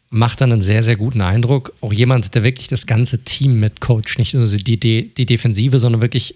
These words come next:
überall hingeht und das ganze Team coacht. Und das ist,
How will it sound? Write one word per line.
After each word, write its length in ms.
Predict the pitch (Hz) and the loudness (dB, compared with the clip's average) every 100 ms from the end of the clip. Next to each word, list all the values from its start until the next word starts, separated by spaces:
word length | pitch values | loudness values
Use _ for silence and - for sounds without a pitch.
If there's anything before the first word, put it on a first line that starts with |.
| - | -12
überall 420 | 139 120 123 107 | -6 -2 -2 -2
hingeht 540 | 92 113 139 131 131 - | 0 0 2 0 0 -2
und 160 | 127 | -4
das 100 | 123 | -4
ganze 280 | - 113 117 | -4 -4 -4
Team 200 | - 123 | -4 -6
coacht. 400 | - 120 139 - | -2 -2 -2 -4
Und 120 | 117 | -2
das 140 | 120 127 | -2 0
ist, 180 | 123 | -2